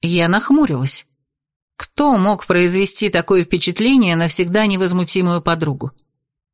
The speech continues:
Пришлось встать, чтобы удовлетворить любопытство.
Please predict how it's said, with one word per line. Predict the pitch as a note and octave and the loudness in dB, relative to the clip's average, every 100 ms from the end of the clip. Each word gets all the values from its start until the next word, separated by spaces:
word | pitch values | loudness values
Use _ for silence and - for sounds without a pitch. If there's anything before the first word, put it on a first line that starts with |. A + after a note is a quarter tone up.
| _ _ _ | _ _ _
Пришлось | - F3+ F#3+ D#4+ F4+ | -4 0 0 0 0
встать, | - - G#3+ F#3 | 0 -2 0 -2
чтобы | - - G3 F#3+ F#3+ | -2 -2 0 0 -2
удовлетворить | - G3+ F#3 F#3 F3 E3 F3+ E3+ | -2 -2 0 -2 0 0 0 0
любопытство. | E3+ E3 D#3 C#3 B2+ - C#3 | -2 0 -2 -2 -4 -4 -4